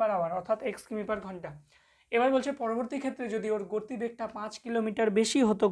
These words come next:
ঘন্টায়, অর্থাৎ, আহ, এক্স প্লাস ফাইভ কিমি per ঘন্টা হতো, তাহলে তার সময় লাগতো দুই মিনিট, দুই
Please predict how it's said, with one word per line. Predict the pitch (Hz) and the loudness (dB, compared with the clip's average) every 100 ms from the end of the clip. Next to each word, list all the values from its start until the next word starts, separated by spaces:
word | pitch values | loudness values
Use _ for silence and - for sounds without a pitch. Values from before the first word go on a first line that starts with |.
| 175 | 4
ঘন্টায়, | 214 208 208 190 | 2 4 6 6
অর্থাৎ, | 185 - 220 - | 4 6 4 4
আহ, | - - _ _ _ _ _ 202 196 196 214 | -10 -20 _ _ _ _ _ 0 2 2 2
এক্স | 220 - | -2 -4
প্লাস | 247 226 | -4 -2
ফাইভ | 220 240 240 | -2 -2 0
কিমি | 240 226 | -6 -2
per | 226 202 | 0 -2
ঘন্টা | 190 190 202 | -4 -6 -6
হতো, | 214 269 | -4 -2
তাহলে | 240 202 208 | 2 2 0
তার | 208 - | -2 -4
সময় | 214 202 208 | -4 -2 -2
লাগতো | 196 - 247 190 | -2 -4 -6 -4
দুই | 214 226 196 | -4 -2 -2
মিনিট, | 196 262 - - _ _ _ _ _ _ _ 190 202 190 | 0 -2 -4 -18 _ _ _ _ _ _ _ -12 -6 2
দুই | 220 | 4